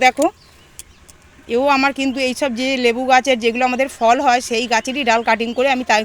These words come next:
চ-, তৈরি করেছি। তো এখান থেকেও আমি কিন্তু বছরের মধ্যেই লেবু গাছের ফল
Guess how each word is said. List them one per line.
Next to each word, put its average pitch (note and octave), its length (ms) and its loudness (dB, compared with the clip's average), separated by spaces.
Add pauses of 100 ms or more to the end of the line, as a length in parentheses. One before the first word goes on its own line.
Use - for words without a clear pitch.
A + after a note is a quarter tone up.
(120)
চ-, A#3 200 -10
তৈরি A#3 200 0
করেছি। G#3 360 -4 (580)
তো A#3+ 140 0
এখান A#3+ 300 -2
থেকেও C4+ 340 2
আমি C#4 180 2
কিন্তু C4+ 220 -4
বছরের B3 360 -2
মধ্যেই B3 300 -2
লেবু A#3+ 200 2
গাছের A#3 280 0
ফল A#3 220 2